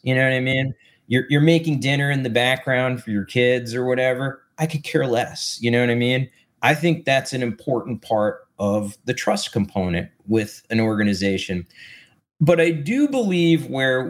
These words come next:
we've had to have some measure of what I would say value of an employee and their progress and development is, you know,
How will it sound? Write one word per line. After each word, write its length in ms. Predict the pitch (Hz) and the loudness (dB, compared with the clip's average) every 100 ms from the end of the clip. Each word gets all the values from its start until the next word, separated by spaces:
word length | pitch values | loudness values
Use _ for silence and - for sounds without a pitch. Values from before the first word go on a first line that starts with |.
| 117 | -4
we've 480 | 127 143 156 160 143 - - _ | 0 2 2 2 -2 -10 -20 _
had 580 | - - 117 113 113 - | -4 -2 0 0 -2 -4
to 520 | 117 113 110 107 104 | 2 2 4 2 -2
have 340 | 143 - 104 - | -4 -2 -2 0
some 560 | - - 220 240 160 | -2 0 0 4 4
measure 600 | 131 110 95 95 87 - _ _ 104 | 4 2 -2 -4 -4 -8 _ _ -2
of 500 | 110 104 95 95 - _ _ _ _ _ | 0 0 -2 -6 -18 _ _ _ _ _
what 180 | 131 131 | 0 2
I 160 | 127 131 | 2 0
would 180 | 131 - | -2 -6
say 240 | 131 117 | -2 -2
value 760 | 92 104 101 123 127 151 170 - | 0 -2 0 -2 0 -2 -4 -2
of 160 | 127 123 | -2 0
an 80 | 127 | -4
employee 500 | 113 127 123 135 127 | -2 0 0 -2 -2
and 220 | 110 107 | 0 2
their 240 | 110 101 - _ _ _ - | 0 -2 -10 _ _ _ -2
progress 560 | 131 117 117 123 120 | 2 2 2 0 0
and 140 | 120 101 | -2 -2
development 720 | 101 95 101 127 87 82 - - _ - _ _ | 0 0 0 -2 -2 -4 -4 -10 _ -20 _ _
is, 480 | 131 131 131 123 - | 0 0 -2 -6 -6
you 120 | 151 | -2
know, 200 | 135 123 | 0 -2